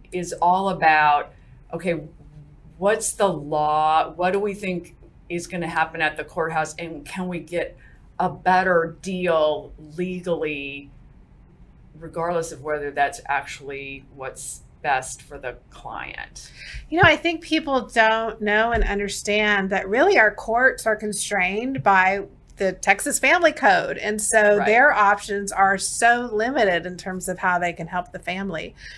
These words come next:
Speaker 2: Not to mention the time, right, in front of the
Speaker 1: Yes.
Speaker 2: judge. We just
Speaker 1: Yes.
Speaker 2: don't have very much time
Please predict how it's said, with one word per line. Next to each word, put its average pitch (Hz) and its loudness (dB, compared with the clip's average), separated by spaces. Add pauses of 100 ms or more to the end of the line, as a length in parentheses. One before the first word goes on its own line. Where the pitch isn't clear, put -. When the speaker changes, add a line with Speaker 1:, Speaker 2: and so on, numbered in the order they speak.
Speaker 2:
Not 262 8
to 349 -2
mention 359 2
the 254 2
time, 240 4
right, 254 4
in 240 -2
front 170 6
of 220 -4
the - 4
Speaker 1:
Yes. 330 8 (100)
Speaker 2:
judge. 196 -8
We 214 -2
just - 2
Speaker 1:
Yes. 226 6
Speaker 2:
don't 214 0
have 214 6
very 208 -2
much 190 -4
time 208 -2